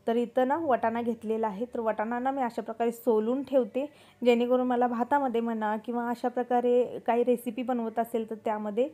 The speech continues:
मी वापरू शकते. तर मीठ टाकलेलं आहे, अंदाजे पाणी घातलेलं आहे आणि आता मी ठेवणार आहे. तसा तर माझा कुकर शिटी देत नाही आहे,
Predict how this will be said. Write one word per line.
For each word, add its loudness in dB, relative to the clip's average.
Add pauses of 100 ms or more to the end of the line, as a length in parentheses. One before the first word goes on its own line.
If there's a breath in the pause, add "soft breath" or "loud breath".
(460 soft breath)
मी 2
वापरू 4
शकते. -4 (100)
तर 2
मीठ 0 (220)
टाकलेलं 4
आहे, 0 (120)
अंदाजे 2
पाणी 0
घातलेलं 0
आहे -2
आणि -4
आता 0 (460 soft breath)
मी 0
ठेवणार 0
आहे. -4
तसा -2
तर 2
माझा 2
कुकर 0
शिटी -2
देत 2
नाही -2
आहे, -2